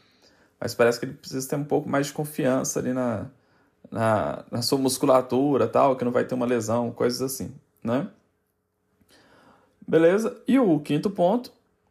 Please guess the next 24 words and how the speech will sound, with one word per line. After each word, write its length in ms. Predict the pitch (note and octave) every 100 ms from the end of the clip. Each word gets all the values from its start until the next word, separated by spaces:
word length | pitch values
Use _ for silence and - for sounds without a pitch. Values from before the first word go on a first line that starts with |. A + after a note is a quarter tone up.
| _ -
é 80 |
a 80 | F#3
torcida 400 | F#3+ F#3+ - E3+
do 100 | F3
Coelho, 380 | F#3 C3+ A2+ - - _ _ _ _
que 120 | -
é 20 |
muito 260 | - C3+ C#3+
legal, 400 | D#3 G#2+ A2 - _ _ _
né? 260 | A2 - -
Uma 280 | A#2+ D3 F3+
das 200 | C#3 C3
coisas 240 | - B2 B2+
legais 380 | B2 G#2 G#2
de 80 | A#2
ficar 680 | B2+ - - G#2+ G2 F#2 - _ _ _ _ _ -
do 180 | -
lado 260 | A#2 A2 A2
de 120 | G2+
cá, 380 | - C3+ F#3+ F#3+ _ -
do 140 | G#2+
lado 240 | G#2+ A2
da 100 | G#2+
Ismênia, 640 | G#2+ G#2 A2 D3 E3+ A#2